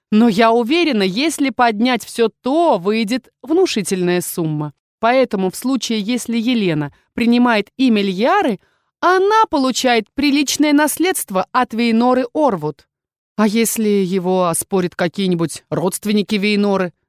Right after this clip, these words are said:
засомневался Али. "Это юридически противозаконно", покачала головой Анна. "Все оформлено как дарственное. Отменить невозможно. Выбор только за госпожой Еленой".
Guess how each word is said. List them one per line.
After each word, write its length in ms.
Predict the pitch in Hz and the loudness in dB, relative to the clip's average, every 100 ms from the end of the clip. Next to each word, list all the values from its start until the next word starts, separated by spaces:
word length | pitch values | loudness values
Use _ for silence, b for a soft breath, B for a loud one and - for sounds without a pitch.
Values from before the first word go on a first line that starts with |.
| _ | _
засомневался 760 | 180 185 196 185 185 180 - 180 | -6 -4 -2 0 0 -2 -4 -6
Али. 320 | 180 165 160 - _ _ _ - | -4 -4 -4 -8 _ _ _ -2
"Это 340 | 277 294 285 392 440 _ _ - | 2 2 2 -2 -4 _ _ -4
юридически 680 | 247 262 247 262 - - | 0 0 0 -2 -4 -4
противозаконно", 880 | 403 339 302 262 277 208 170 185 214 _ _ - | -2 -2 -2 0 0 0 -2 -2 -6 _ _ -12
покачала 460 | 196 185 - 269 | -6 -4 -2 -2
головой 400 | 233 190 175 202 - | 0 -2 -2 -4 -4
Анна. 400 | 175 165 160 160 - _ _ _ _ | -4 -2 -2 -4 -12 _ _ _ _
"Все 280 | - 330 311 | -2 0 0
оформлено 640 | 285 254 370 403 330 254 233 | 0 -2 0 2 4 2 2
как 220 | 285 233 | -2 2
дарственное. 680 | 233 190 - 185 175 170 165 _ _ - | 2 2 -2 -2 -2 -2 -6 _ _ -2
Отменить 520 | 285 - 294 330 370 | 0 2 4 4 4
невозможно. 680 | 320 226 196 185 156 190 185 _ _ _ | 2 2 0 -2 -2 -6 -8 _ _ _
Выбор 400 | 254 285 320 359 | 0 2 2 0
только 460 | - 285 294 - 339 | 0 0 0 0 -2
за 140 | 269 | 0
госпожой 480 | 233 - 233 214 269 | -2 0 0 0 0
Еленой". 500 | 226 190 170 165 | 0 0 0 -2